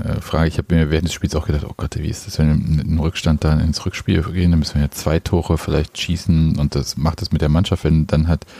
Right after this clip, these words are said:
hm, das ei-, eins null machst vielleicht im Rückspiel und dann eins eins, musst du wieder zwei.“ Also das ist halt schon,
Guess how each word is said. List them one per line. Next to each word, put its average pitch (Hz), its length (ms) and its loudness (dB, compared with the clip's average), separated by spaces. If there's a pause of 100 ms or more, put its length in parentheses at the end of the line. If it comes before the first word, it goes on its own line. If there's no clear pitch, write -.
(460)
hm, - 220 0 (460)
das 101 180 -6
ei-, - 320 -4
eins 85 300 0
null 87 140 4
machst 85 300 2
vielleicht 80 480 0
im 80 240 2
Rückspiel - 420 -4
und 78 120 0
dann 76 240 2
eins 78 300 -4
eins, 78 340 0
musst - 400 -6
du 80 80 -10
wieder 90 240 -4
zwei.“ - 320 -4
Also 82 220 0
das 90 160 -2
ist - 120 0
halt 85 160 2
schon, 95 300 4